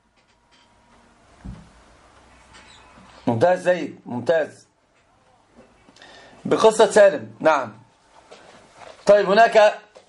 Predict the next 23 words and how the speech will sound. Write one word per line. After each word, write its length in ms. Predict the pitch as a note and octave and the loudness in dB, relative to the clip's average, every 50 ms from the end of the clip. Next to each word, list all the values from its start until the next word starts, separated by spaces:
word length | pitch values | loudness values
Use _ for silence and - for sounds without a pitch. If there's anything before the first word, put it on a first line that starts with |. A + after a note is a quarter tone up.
| _ | _
نهى 280 | - F3 A3 A#3+ A3+ A3 | -4 -2 -2 -2 -2 -4
النبي 140 | A3 G#3 G3+ | -4 -4 -6
صلى 220 | G3 F#3+ A#3+ A#3+ | -4 -4 -4 -4
الله 0 | |
عليه 0 | |
وسلم 100 | A#3 G#3+ | -4 -4
عن 160 | F3+ F#3 G3 | -6 -8 -8
الثوب 360 | F#3 F3 - A3 A3+ A#3 A3 G#3 | -10 -8 -6 -6 -6 -4 -6 -8
المفدم. 640 | G3+ F#3+ F#3 F3 G#3 G#3+ F3+ - E3 D3 A#2 - _ _ _ _ _ _ _ _ _ _ _ _ _ _ _ _ _ _ _ _ _ _ _ _ _ _ _ _ _ - | -8 -8 -8 -6 -6 -8 -6 -8 -10 -10 -10 -14 _ _ _ _ _ _ _ _ _ _ _ _ _ _ _ _ _ _ _ _ _ _ _ _ _ _ _ _ _ -6
نهى 220 | D3 F#3+ G#3+ A3 | -4 -4 -2 -4
النبي 180 | G3+ F#3+ F#3 F3+ | -4 -6 -6 -6
صلى 200 | - G3+ G#3+ A3+ | -6 -6 -4 -4
الله 20 | |
عليه 0 | |
وسلم 60 | G#3+ | -4
عن 100 | F#3 F3 | -8 -10
الثوب 340 | F3 F3 - A3 A3 A3 G#3 | -10 -8 -6 -6 -4 -4 -6
المفدم. 760 | G3+ G3 F#3 F3 F#3+ G#3 G#3+ - - G3 G3 G3 F3+ D3+ A#2+ A2+ _ _ _ _ _ _ _ _ _ _ | -8 -8 -8 -8 -8 -8 -8 -8 -10 -10 -10 -10 -12 -18 -20 -20 _ _ _ _ _ _ _ _ _ _
هذا 280 | - E3+ G3 A3+ A3 A3 | -8 -8 -8 -6 -6 -8
عام 220 | G3+ G#3 B3 B3 | -10 -10 -10 -12
مخصوص. 600 | A3+ G#3+ - - - A3 G3 D#3+ C3+ - - - | -12 -14 -14 -14 -16 -14 -14 -14 -16 -18 -14 -12
أين 140 | - G#3 A3 | -10 -10 -10
المخصص؟ 720 | A3 G#3 F#3 E3+ - F#3 G3+ - - - _ _ _ _ _ | -10 -14 -14 -12 -12 -12 -12 -14 -16 -20 _ _ _ _ _